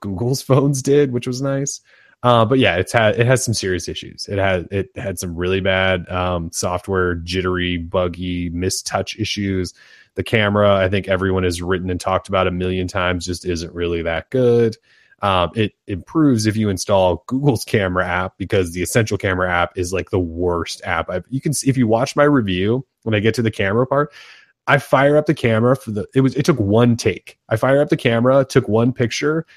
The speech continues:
and then it froze. So you could see me, like, hammering on it,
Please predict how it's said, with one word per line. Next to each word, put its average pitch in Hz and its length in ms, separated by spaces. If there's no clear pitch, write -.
and 123 140
then 120 100
it 101 80
froze. 98 520
So 123 40
you 139 140
could 147 120
see 151 140
me, 156 120
like, 104 160
hammering 113 640
on 151 220
it, 196 220